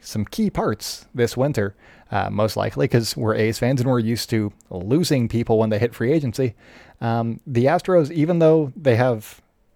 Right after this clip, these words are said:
a bunch more money than the A's, uh, regardless of what Lance McCullers says, uh, th-, they have George Springer and Michael Brantley are hitting free agency.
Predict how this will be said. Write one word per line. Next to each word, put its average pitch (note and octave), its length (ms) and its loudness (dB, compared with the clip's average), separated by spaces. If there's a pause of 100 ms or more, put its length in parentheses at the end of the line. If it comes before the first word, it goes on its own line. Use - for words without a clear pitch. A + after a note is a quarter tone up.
(360)
a A#2 80 -2
bunch A#2 340 -4
more D3+ 140 2
money D3 240 6
than C#3+ 160 6
the D3 140 2
A's, A#2+ 320 2 (420)
uh, G2+ 300 -2 (100)
regardless A2+ 460 0
of G#2 80 -6
what G#2+ 200 0
Lance A#2 240 -4
McCullers C#3 380 0
says, C3 240 -2 (380)
uh, A2 160 2
th-, B2+ 380 -2
they A#2+ 160 4
have A2+ 360 2 (320)
George C#3 280 2
Springer D3+ 400 2
and C#3+ 240 2
Michael C3 260 4
Brantley B2 320 0
are A2+ 100 2
hitting A2 280 2
free G#2 200 0
agency. G#2+ 460 -2